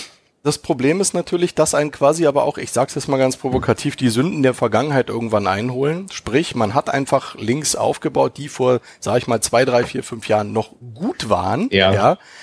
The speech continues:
Speaker 1: die einem aber heute um die Ohren fliegen. Also Google macht dann zum Beispiel, ich sag jetzt mal ganz irgendwas aus dem Artikelverzeichnis oder einer, einer Pressemeldung, ja, was funktioniert hat, die sind dann auf einmal, ja, giftig, schädlich, wie auch immer man's nennen
Speaker 2: Toxic,
Speaker 1: will.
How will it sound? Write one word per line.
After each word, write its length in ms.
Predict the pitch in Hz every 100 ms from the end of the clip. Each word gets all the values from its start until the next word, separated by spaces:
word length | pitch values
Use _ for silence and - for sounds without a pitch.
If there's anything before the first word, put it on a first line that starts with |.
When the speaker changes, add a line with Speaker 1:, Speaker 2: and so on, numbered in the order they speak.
| - - -
Speaker 1:
die 100 | 131
einem 160 | 139
aber 220 | 143 135 123
heute 260 | 185 175
um 160 | 151 143
die 80 | 139
Ohren 300 | 139 151 127
fliegen. 420 | - 90 87 -
Also 220 | 107 113
Google 240 | 135 156
macht 240 | 139 139 143
dann 100 | 131
zum 140 | 135
Beispiel, 300 | 123 127 131
ich 100 | 101
sag 180 | 101 117
jetzt 160 | 131 123
mal 200 | 110 110
ganz 220 | 113 -
irgendwas 400 | 127 117 117 -
aus 180 | 110 110
dem 180 | 95
Artikelverzeichnis 840 | 98 - 143 151 127 - 123 120 113
oder 140 | 101
einer, 160 | 95 95 - -
einer 100 | 110
Pressemeldung, 720 | 101 127 - 131 87 92 127 98
ja, 220 | 95 127 - - - -
was 180 | 139 -
funktioniert 500 | - 120 - 123 156
hat, 200 | 170 - - _ _
die 100 | 135
sind 240 | 147 147 147
dann 140 | 139
auf 100 | -
einmal, 440 | - 131 123 123 - -
ja, 240 | - 95 - _
giftig, 440 | 143 - - 98 -
schädlich, 560 | 120 135 - 143 143 110
wie 140 | 113
auch 120 | 113
immer 140 | 117 120
man's 260 | 110 -
nennen 160 | 131 143 139
Speaker 2:
Toxic, 80 | 92
Speaker 1:
will. 120 | 123